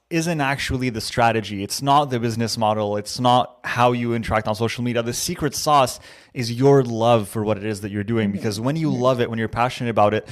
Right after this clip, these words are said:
Speaker 1: you bring that energy into everything that you do, and that will translate into success. But when you don't, you won't be able to bring that energy, and it won't translate to success no matter how hard you try.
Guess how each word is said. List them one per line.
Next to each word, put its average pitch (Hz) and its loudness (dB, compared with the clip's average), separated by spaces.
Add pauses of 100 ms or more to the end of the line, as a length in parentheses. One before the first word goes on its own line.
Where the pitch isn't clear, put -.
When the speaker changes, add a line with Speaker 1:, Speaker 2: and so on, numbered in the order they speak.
(260)
Speaker 1:
you 143 2
bring 139 2
that 165 2
energy 117 -2
into - -6
everything 117 -2
that 110 -2
you 107 -2
do, 120 2 (300)
and 127 -2
that 143 0
will 127 2
translate 123 -2
into 107 -2
success. 101 -4
But 120 0
when 147 2
you 160 -2
don't, 131 2 (320)
you 127 -2
won't 151 2
be 143 0
able 123 4
to 117 -8
bring 110 -2
that 104 0
energy, 117 -2
and 120 -2
it 113 -6
won't 113 -4
translate 104 -2
to - -14
success 107 -6
no 113 -6
matter 110 0
how 107 0
hard 98 -4
you 101 -8
try. - -10